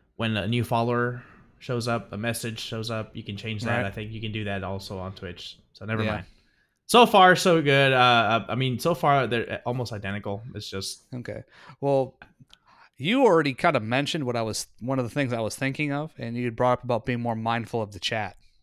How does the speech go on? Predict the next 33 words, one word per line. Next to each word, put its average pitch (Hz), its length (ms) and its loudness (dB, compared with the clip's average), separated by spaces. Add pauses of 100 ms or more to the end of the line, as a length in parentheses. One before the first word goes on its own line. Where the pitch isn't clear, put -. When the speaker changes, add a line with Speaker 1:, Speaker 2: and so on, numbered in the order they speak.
(1080)
Speaker 2:
That's 139 600 2
something 143 400 0
that 123 260 0
whether 120 560 2
you 120 160 -4
have 123 160 0
the 120 140 -6
F 120 180 -4
T - 140 -6
L 120 100 -2
or 107 160 -4
not, 113 300 -4
that's 110 160 -8
a 110 40 -12
good 113 140 -4
idea. 113 460 -4 (100)
But 113 160 -4
I'm 107 160 -6
glad 117 460 -2
that 110 260 -2
because 123 300 -4
of 117 80 -6
the 117 100 -2
F 117 180 -2
T - 160 -8
L, 113 140 -2
it's - 140 -8
making 117 260 -8
you 113 220 -8
think - 300 -6
about 107 240 -2
it 101 120 -8
more, 113 440 -2